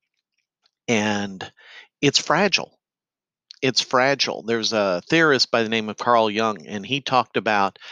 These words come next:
the persona that we wear, which is like a mask that protects our ego. Well, sometimes what we need to do in certain circumstances is just kinda switch it off for a bit and realize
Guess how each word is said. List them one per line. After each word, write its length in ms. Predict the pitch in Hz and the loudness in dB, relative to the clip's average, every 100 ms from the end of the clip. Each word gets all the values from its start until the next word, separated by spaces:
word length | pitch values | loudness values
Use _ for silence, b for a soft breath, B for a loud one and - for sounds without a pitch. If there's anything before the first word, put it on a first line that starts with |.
| B B B _ | B B B _
the 300 | 104 120 107 | -2 0 0
persona 920 | - 120 - - 143 147 147 117 101 87 | 0 2 4 4 4 2 0 0 0 0
that 280 | 107 101 92 | 2 2 0
we 160 | 101 | -6
wear, 320 | 95 110 123 | -2 2 4
which 240 | 120 104 - | 4 0 0
is 140 | 87 | 0
like 220 | 107 104 | 0 0
a 40 | 92 | -2
mask 720 | 95 98 120 123 - - - - | -2 -2 0 0 2 2 0 -8
that 260 | - 98 - | -2 -2 -2
protects 720 | - 110 - - 165 - - - | -10 -10 -8 -6 -4 0 0 0
our 220 | - 98 90 | -2 -2 -2
ego. 440 | 95 80 76 - - _ _ _ _ b b b b b | -8 -8 -8 -8 -12 _ _ _ _ b b b b b
Well, 40 | - | 2
sometimes 680 | - 262 262 127 120 113 | 4 2 2 0 0 -2
what 260 | - 123 165 | 2 0 2
we 140 | 143 | -2
need 260 | 143 139 127 | -2 -4 -4
to 80 | 113 | -4
do 200 | 123 147 | -2 -2
in 80 | 117 | 0
certain 280 | 131 120 | 0 0
circumstances 880 | 95 143 147 156 - 104 92 - 110 | -2 -2 -4 -6 -6 -4 -6 -6 -6
is 80 | 113 | -2
just 280 | - 143 - | -2 0 0
kinda 200 | 170 147 | -2 -2
switch 340 | - 147 160 | -4 -2 -4
it 80 | 147 | -2
off 220 | 131 170 | -2 -4
for 140 | - 104 | -4 -4
a 60 | |
bit 260 | 76 85 73 | -2 -4 -4
and 100 | 98 | -4
realize 580 | 113 143 131 113 110 | 0 2 4 2 2